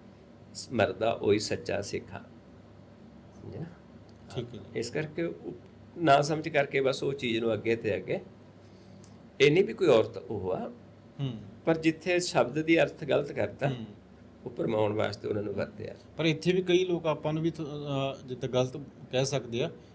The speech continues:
Speaker 2: ਵੀ ਨੈਗੇਟਿਵਿਟੀ ਜਾਂ ਕੁਛ
Speaker 1: ਨਹੀਂ, ਨਹੀਂ,
Speaker 2: ਔਰਤਾਂ ਬਾਰੇ,
Speaker 1: ਦੇਖੋ,
Speaker 2: ਹਾਂ।
Speaker 1: ਨੈਗੇਟਿਵਿਟੀ ਤਾਂ, ਤਾਂ ਜਿਸ ਤਰ੍ਹਾਂ ਮੈਂ ਆ ਹੁਣ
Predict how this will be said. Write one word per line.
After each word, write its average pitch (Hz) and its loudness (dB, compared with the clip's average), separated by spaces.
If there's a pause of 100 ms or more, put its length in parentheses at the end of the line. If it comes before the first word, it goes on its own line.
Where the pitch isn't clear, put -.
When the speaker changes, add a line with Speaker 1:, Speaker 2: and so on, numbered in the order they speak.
(220)
Speaker 2:
ਵੀ 123 2 (220)
ਨੈਗੇਟਿਵਿਟੀ 123 -2
ਜਾਂ 135 -2
ਕੁਛ - -12
Speaker 1:
ਨਹੀਂ, 127 -8
ਨਹੀਂ, - -6
Speaker 2:
ਔਰਤਾਂ 127 -2
ਬਾਰੇ, 117 4
Speaker 1:
ਦੇਖੋ, 139 2
Speaker 2:
ਹਾਂ। - 0 (460)
Speaker 1:
ਨੈਗੇਟਿਵਿਟੀ 143 0
ਤਾਂ, 147 -6
ਤਾਂ 110 2
ਜਿਸ 107 -6
ਤਰ੍ਹਾਂ 117 -2
ਮੈਂ 104 0
ਆ 101 -2
ਹੁਣ 98 -10